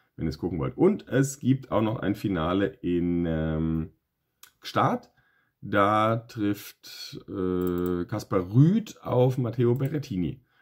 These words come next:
Auch nicht schlechteste. Heute Nachmittag auf Sky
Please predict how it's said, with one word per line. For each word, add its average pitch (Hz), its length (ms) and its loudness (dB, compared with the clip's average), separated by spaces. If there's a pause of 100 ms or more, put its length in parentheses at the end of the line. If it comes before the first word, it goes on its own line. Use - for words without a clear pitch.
(120)
Auch 110 120 -2
nicht 107 160 2
schlechteste. 80 480 -6 (160)
Heute 98 140 -2
Nachmittag 101 380 2
auf - 220 -4
Sky 87 640 -2